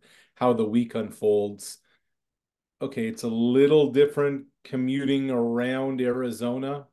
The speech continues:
um, to get from one place to another rather than, you know, neither team stayed in Vegas. They were both out in resorts in Henderson that were, like, not even five minutes apart.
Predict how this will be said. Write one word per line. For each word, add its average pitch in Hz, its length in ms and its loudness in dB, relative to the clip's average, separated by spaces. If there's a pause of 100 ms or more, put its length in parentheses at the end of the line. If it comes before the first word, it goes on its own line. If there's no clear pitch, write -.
(160)
um, 104 680 -10 (460)
to 123 100 -4
get 127 180 2
from 120 180 -4
one 123 200 -2
place 123 300 -4
to 123 100 -8
another 117 360 -2
rather 110 460 -2
than, 104 500 -10
you 98 140 -16
know, 98 200 -14 (1400)
neither 214 400 2
team 170 220 -4
stayed 139 320 0
in 90 140 -6
Vegas. 120 460 -6
They 156 120 -6
were 160 160 4
both 151 320 4
out 143 220 2
in 117 160 0
resorts 110 520 -4
in 107 80 -10
Henderson 110 520 -4
that 98 100 -12
were, 95 100 -12
like, 87 380 -10
not 117 220 -2
even 104 260 -4
five 101 300 -10
minutes 95 280 -14
apart. 101 480 -14